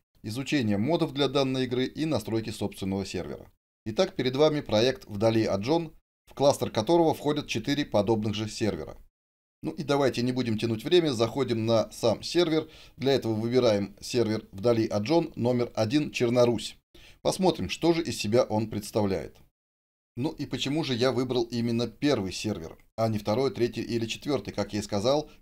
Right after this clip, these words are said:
кластер состоит из четырёх серверов. Дело в том, что на первом сервере, рассчитанном на шестьдесят человек, есть заполнение порядка,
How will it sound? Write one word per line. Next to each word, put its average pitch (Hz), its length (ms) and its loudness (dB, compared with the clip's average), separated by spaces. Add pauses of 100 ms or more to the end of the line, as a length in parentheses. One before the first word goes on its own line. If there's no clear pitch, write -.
кластер 135 400 0
состоит 123 500 -2
из 120 100 -6
четырёх 135 480 -4
серверов. 98 460 -4 (680)
Дело 180 240 4
в 202 40 -12
том, 170 160 2
что 147 220 0
на 127 160 2
первом 131 320 0
сервере, 147 460 0
рассчитанном 117 500 -2
на 113 160 4
шестьдесят 101 460 -4
человек, 180 420 -2
есть 143 220 0
заполнение 131 580 2
порядка, 127 560 0